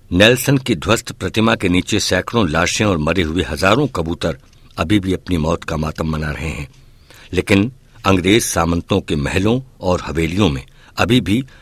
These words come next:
टर्की को ज़िबह करके नए साल के स्वागत का जश्न चल रहा है। कहते कहते अर्दली महमूद ने अपने सवालों की सूची संभाल ली। तभी कांगो के एक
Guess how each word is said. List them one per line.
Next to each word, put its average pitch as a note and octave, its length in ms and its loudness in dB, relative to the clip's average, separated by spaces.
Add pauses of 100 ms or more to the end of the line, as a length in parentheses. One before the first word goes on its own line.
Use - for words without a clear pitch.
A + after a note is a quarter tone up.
(120)
टर्की G#2+ 360 4
को B2+ 300 -2 (200)
ज़िबह G#2 380 0
करके G2+ 380 -2
नए E2+ 240 2
साल F2 280 -4
के - 140 -8
स्वागत D#2+ 480 -6
का E2 120 -2
जश्न D#2+ 360 -6
चल D2 180 -6
रहा C2 200 -8
है। C2 220 -12 (760)
कहते F2 240 0
कहते - 320 -6
अर्दली D#2+ 360 -4
महमूद D2+ 440 -2
ने C#2+ 180 -4 (320)
अपने - 240 -4
सवालों D#2 400 -4
की D2+ 160 -10
सूची C#2+ 340 -10
संभाल C#2 320 -8
ली। B1+ 200 -20 (840)
तभी F#2 320 0 (300)
कांगो F#2+ 400 2
के G#2+ 160 -2
एक F2 360 -4